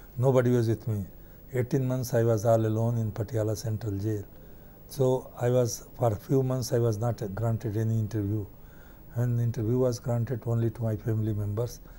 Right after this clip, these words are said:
After a year or so, or almost ten months or eleven months, I was in, inter-, allowed interview with other friends,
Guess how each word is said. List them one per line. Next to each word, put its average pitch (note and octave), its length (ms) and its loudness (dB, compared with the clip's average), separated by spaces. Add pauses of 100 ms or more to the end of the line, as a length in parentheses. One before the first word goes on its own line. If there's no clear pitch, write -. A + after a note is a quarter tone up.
(320)
After C3 280 0
a D3+ 120 4
year D3+ 380 2
or C#3+ 120 4
so, G#2+ 200 -4
or G#2 480 -4
almost G#2 380 -6
ten G#2 260 -2
months G#2 240 -6
or G2+ 180 -6
eleven G2+ 600 -6
months, A2+ 280 -6 (440)
I A#2 100 2
was A#2 240 2
in, A2 220 -2 (320)
inter-, A2 560 0
allowed A2 320 0
interview G#2+ 380 0
with A2+ 220 0
other A2 220 2
friends, G2+ 460 -6